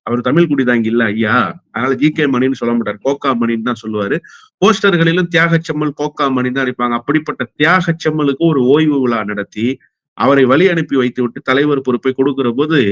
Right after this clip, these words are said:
அன்புமணி ராமதாஸ் என்ன ஜி கே மணியை விட தகுதி வாய்ந்தவரா, அனுபவம் வாய்ந்தவரா, களத்தில் முந்தி நின்றவரா? இல்ல.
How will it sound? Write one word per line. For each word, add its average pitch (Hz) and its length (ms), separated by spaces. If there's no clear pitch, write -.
அன்புமணி 185 540
ராமதாஸ் 160 460
என்ன 165 180
ஜி 156 260
கே 175 180
மணியை 156 400
விட 156 320
தகுதி 151 320
வாய்ந்தவரா, 123 600
அனுபவம் 151 440
வாய்ந்தவரா, 120 600
களத்தில் 139 380
முந்தி 139 300
நின்றவரா? 120 680
இல்ல. 131 380